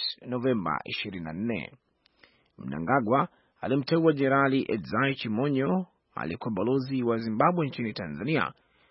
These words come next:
kuchukua nafasi ya kamanda wa jeshi la nchi kavu kutoka kwa Kamanda Philip Sibanda, anayetarajiwa kuchukua nafasi ya Chiwenga. Wakati huo huo, serikali imetangaza kustaafu kwa mkuu wa polisi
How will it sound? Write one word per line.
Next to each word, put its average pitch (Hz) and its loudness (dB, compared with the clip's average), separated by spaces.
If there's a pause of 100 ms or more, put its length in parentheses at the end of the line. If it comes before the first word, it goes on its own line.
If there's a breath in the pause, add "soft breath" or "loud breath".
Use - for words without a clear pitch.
kuchukua - 0
nafasi 135 0
ya 123 4
kamanda 127 2
wa 107 2
jeshi 123 2
la 107 -4
nchi - -10
kavu 139 -2 (360 soft breath)
kutoka 143 2
kwa 127 0
Kamanda 139 2
Philip 190 -2
Sibanda, 127 -2 (420 soft breath)
anayetarajiwa 123 2
kuchukua 127 -2
nafasi 113 -6
ya - -14
Chiwenga. 95 -4 (800)
Wakati 147 -2
huo 160 4
huo, 165 6
serikali 160 0 (400 soft breath)
imetangaza 143 2
kustaafu 120 -2
kwa - -6
mkuu - -8
wa - 0
polisi 147 -2